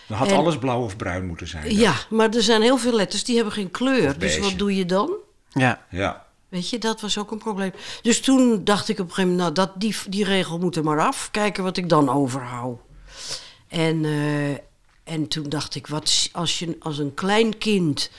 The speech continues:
Speaker 2: een banaan ziet, dan zegt hij banaan. Dan zegt hij niet geel.
Speaker 3: Nee.
Speaker 2: Dus toen dacht ik, nou, dan kan ik hem wel erin stoppen. Dus bij al die dingen heb ik op zo'n manier zitten piekeren van hoe kan ik het doen, zodat je, eh,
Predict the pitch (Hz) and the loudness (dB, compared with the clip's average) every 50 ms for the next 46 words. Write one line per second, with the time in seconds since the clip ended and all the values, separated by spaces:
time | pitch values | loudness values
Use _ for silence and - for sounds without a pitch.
0 | - - - - - - - - 160 147 143 131 131 127 127 123 127 127 139 151 | -20 -20 -20 -20 -20 -20 -16 -8 -4 -4 -2 -2 -2 -4 -4 -4 -4 -2 0 0
1 | 180 220 202 156 190 226 247 247 - - 156 156 160 151 135 139 185 196 - - | 2 2 2 2 2 0 0 -2 -4 -8 -6 -4 -4 -2 -2 0 0 -2 -2 -4
2 | - - 143 156 165 - _ _ - 127 123 107 110 143 170 180 190 170 131 107 | -6 -6 -6 -6 -8 -10 _ _ -20 -16 -12 -6 -4 -2 0 0 0 -2 -4 -8
3 | 101 104 _ _ _ _ _ - - 131 120 143 143 131 - - 143 147 156 156 | -10 -14 _ _ _ _ _ -10 -6 -4 -4 -4 -4 -6 -6 -4 -2 -2 -2 -4
4 | - - 202 180 147 107 92 - _ _ _ _ _ - 139 127 110 95 - - | -6 -6 -8 -8 -8 -10 -12 -16 _ _ _ _ _ 0 2 2 2 2 -2 -8
5 | - - - - - - 156 - 220 220 185 185 151 - 180 170 226 214 185 185 | -18 -20 -20 -10 -6 -4 -2 -2 -2 0 2 2 2 0 0 0 0 0 0 0
6 | 160 - 147 139 131 - 127 113 113 127 131 135 156 160 156 147 139 - - - | -2 -4 -6 -8 -8 -8 -10 -12 -10 -12 -12 -10 -10 -12 -10 -10 -8 -8 -10 -10
7 | 170 - _ - 123 - - - - - - - - - 185 170 180 185 185 - | -12 -18 _ -20 -20 -20 -20 -20 -20 -20 -20 -12 -8 -6 -4 -2 0 -2 0 2
8 | 208 226 262 302 320 330 269 285 262 220 214 247 254 247 240 226 208 185 - 175 | 4 6 6 6 6 4 4 2 2 2 2 2 4 4 2 2 0 -4 -6 -4
9 | - - - 220 226 240 240 233 220 214 214 208 208 208 202 196 190 - - - | -2 2 4 6 6 6 6 4 4 4 2 4 4 4 4 2 0 -4 -8 -16
10 | - - - - - - - - 208 190 185 - 165 - 202 214 196 208 - 240 | -20 -20 -20 -20 -12 -6 -2 0 0 0 -2 -4 -4 -2 -2 -2 0 0 2 2
11 | 220 247 233 - - 180 175 160 160 220 254 262 247 226 220 208 202 - - 165 | 4 2 2 0 -2 -2 -2 0 2 2 2 4 4 4 4 4 2 0 -2 -6
12 | 151 147 165 202 226 247 254 277 330 330 339 359 349 - - - - - - - | -4 -2 0 2 4 4 4 4 4 4 2 0 -2 -8 -18 -20 -20 -20 -20 -20
13 | - - - - _ - - 196 190 185 196 185 185 - 196 190 185 185 185 180 | -20 -20 -20 -18 _ -8 -6 -4 -2 0 -2 -2 -2 -2 -2 0 0 0 0 0
14 | 180 185 180 170 - - | 0 0 -2 -2 -4 -6